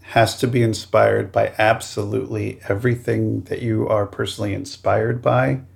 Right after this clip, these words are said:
So you don't have to take it as,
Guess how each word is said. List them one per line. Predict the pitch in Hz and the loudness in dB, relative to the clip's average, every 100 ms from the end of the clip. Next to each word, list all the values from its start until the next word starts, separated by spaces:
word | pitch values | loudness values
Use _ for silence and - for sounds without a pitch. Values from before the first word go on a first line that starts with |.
| - - - _ _ _ - - - | -20 -20 -20 _ _ _ -20 -20 -18
So | - 131 | -4 4
you | 120 | 6
don't | 139 147 | 6 6
have | 135 123 - | 2 0 2
to | |
take | 127 131 127 123 | 2 4 4 6
it | |
as, | 110 104 101 - | 6 6 2 -4